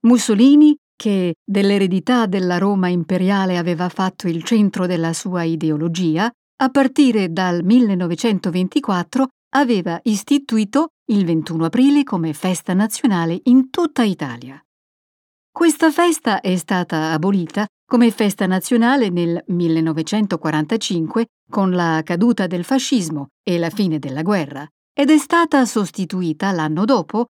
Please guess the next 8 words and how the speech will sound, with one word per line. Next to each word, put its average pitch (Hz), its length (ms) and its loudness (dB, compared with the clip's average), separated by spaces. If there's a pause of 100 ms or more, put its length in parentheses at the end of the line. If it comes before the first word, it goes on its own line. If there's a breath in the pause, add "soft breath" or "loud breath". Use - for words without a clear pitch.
(160)
all'indomani 196 800 2
del 175 220 -4
referendum 165 720 -2
istituzionale, 185 1040 -4 (140)
dal 185 300 -2
due 196 240 2
giugno, 165 480 -4 (220)
data 247 580 -2